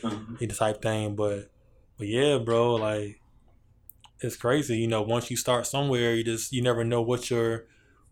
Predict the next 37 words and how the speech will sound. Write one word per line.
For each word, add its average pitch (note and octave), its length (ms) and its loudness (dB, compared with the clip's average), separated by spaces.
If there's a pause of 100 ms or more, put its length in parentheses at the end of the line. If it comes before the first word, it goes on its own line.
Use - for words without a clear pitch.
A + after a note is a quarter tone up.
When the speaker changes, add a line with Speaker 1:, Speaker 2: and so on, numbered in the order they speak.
Speaker 2:
what B2+ 180 -2
the A#2+ 80 0
limit B2+ 320 4
is. A2 220 0
You A2+ 60 -2
know, A2+ 120 2
you A2+ 140 2
keep A#2 320 -2
going, A#2 300 4
keep A#2 200 -8
going, A2+ 360 2
you A2 80 -6
know? A#2+ 280 0 (880)
Speaker 1:
Yeah. G#2 260 0 (1300)
Speaker 2:
Most A2+ 260 -8
definitely, A2 380 -4
man. G#2+ 440 -6
Um, G#2 460 -6 (800)
but A2+ 100 -4
yeah, D3 200 6
oh C3+ 120 10
yeah, D#3+ 280 10
and A#2+ 120 2
another D#3 300 6
person, C3 460 8
Kanye C#3 480 8
West, E3+ 240 10
of B2 100 0
course, B2 340 6
probably C3 340 8
the G#2+ 40 -8
biggest B2 640 4 (600)
guy A#2 300 10
out A#2+ 60 8
of A#2 80 0
Chicago A#2 580 8
to, G#2 220 0